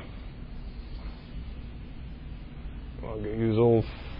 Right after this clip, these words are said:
Firefox there, going out into Web C T. It's running extremely quick this evening,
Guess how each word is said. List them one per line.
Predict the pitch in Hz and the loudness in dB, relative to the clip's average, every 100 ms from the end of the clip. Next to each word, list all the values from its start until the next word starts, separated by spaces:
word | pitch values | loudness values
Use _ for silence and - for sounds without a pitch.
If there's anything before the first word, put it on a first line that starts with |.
| - - - - - - - - - - - - | -6 -6 -8 -8 -8 -8 -8 -10 -8 -8 -6 8
Firefox | 156 156 151 165 156 156 | 12 12 12 12 12 12
there, | 170 175 180 170 | 10 12 12 12
going | 156 147 147 | 10 8 8
out | 147 139 - | 6 4 4
into | 143 143 131 147 131 127 123 | 6 6 6 6 6 6 6
Web | 120 135 131 | 6 6 6
C | 151 | 6
T. | 147 214 233 220 - - - - - - - - - - - - - - - - - - - - - - - - - - | 8 6 6 4 2 -6 -8 -8 -8 -8 -8 -8 -8 -8 -6 -8 -8 -8 -8 -8 -8 -8 -6 -6 -6 -8 -8 -8 -8 -6
It's | - | -2
running | 107 104 101 | 0 2 2
extremely | 95 - - 156 139 117 | 2 0 6 8 10 8
quick | - 165 - - - - - - - - - - - - - - - - - - - - - - - | 6 4 4 -8 -8 -8 -10 -10 -10 -8 -8 -8 -10 -8 -8 -8 -8 -8 -8 -8 -8 -8 -8 -8 -4
this | 131 156 | 2 6
evening, | 151 170 226 | 8 8 4